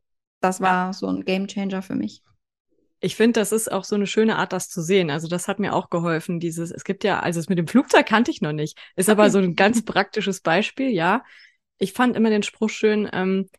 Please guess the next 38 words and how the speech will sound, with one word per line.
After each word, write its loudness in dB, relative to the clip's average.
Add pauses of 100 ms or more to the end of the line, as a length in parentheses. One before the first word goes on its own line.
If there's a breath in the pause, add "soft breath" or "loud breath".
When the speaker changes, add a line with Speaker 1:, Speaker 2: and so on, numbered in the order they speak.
(320)
Speaker 2:
es -20
muss -4
erst 0
der 2
eigene 4
Becher 0
voll 0
sein, 0
bevor -4
man -2
anderen 0
was -6
geben -6
kann. -10 (280 soft breath)
Speaker 1:
Ja, -2 (160)
Speaker 2:
Und 0
Speaker 1:
der -2
ist -16
wirklich -14
gut. -12
Speaker 2:
das -2
ist 0
ja 4
auch -2
so. -2
Ich -4
merk 0
das -4
ja 0
auch, 4
wenn 2
ich -2
irgendwie 0 (160)
einen -2
schlechten -4
Tag 0
hab, -2
weil's, -4